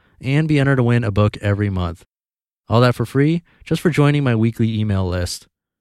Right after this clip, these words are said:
So to do that, you can text the word optimal to the number four four two two two, or you can visit me online at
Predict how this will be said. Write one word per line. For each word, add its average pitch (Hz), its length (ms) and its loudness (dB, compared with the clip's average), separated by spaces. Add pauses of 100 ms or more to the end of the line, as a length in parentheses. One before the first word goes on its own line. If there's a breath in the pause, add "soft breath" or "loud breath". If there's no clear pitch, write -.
So - 160 -2
to 101 100 0
do 123 160 2
that, 147 220 4
you 131 80 -4
can 107 100 -2
text - 300 -2
the 113 80 2
word 113 320 2 (100)
optimal 156 600 0 (300 soft breath)
to - 100 -4
the 107 100 2
number 113 240 2
four 131 340 2
four 127 360 2
two 123 240 -2
two 123 180 0
two, 143 400 0 (380)
or 104 160 2
you 107 80 2
can 110 100 0
visit 110 180 2
me 110 160 0
online 131 600 0
at - 180 -4